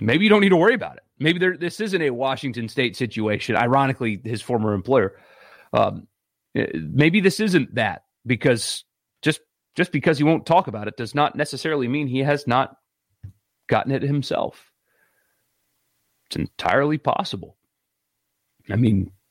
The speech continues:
stop the campaign, at least for now. It is interesting, though. I mean, we'll, we'll see if there are other coaches, namely Brian Harsin. I mean, I guess it's possible Leach did all that travel without it, but,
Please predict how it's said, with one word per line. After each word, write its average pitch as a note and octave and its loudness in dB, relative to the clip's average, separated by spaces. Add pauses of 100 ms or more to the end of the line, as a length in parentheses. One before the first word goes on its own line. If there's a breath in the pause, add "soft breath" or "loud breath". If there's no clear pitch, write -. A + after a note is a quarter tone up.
(2000)
stop - 2
the - -8
campaign, D#3 -2 (140)
at A2+ -2
least A2+ -2
for F#2+ -2
now. - -8 (840 loud breath)
It E3 4
is A#3+ 4
interesting, A3 2
though. F#2 -8
I A#2 -10
mean, C#3+ -4
we'll, D3+ -2
we'll D#3+ -2
see F#3+ -6
if F#3 -4
there F3 0
are D#3 2
other D3+ 0
coaches, D3+ -4
namely C#3 0
Brian B2+ 2
Harsin. C#3 0
I - -8
mean, G2+ -2
I G#2 0
guess G#2 -2
it's - -20
possible A2+ -2
Leach A#2 2
did A2 2
all A2 4
that A2+ 0
travel A2+ 0
without G2 0
it, F#2 -12
but, G2+ -14